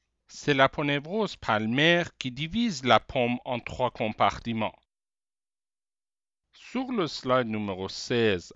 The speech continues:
à gauche, on voit le compartiment ténarien formé de l'éminence ténare.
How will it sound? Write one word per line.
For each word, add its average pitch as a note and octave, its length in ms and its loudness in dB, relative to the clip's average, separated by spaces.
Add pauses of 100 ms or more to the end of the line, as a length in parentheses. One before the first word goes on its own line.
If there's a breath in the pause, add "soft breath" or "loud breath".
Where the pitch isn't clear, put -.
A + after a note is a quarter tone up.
à G#2 140 -2
gauche, B2+ 580 -2 (520 soft breath)
on E3 220 -2
voit G3+ 180 0
le G3 140 -4
compartiment A2 840 -2
ténarien G2+ 880 0 (400 soft breath)
formé D3 540 0
de B2 180 -2
l'éminence B2 800 0
ténare. A2 720 -2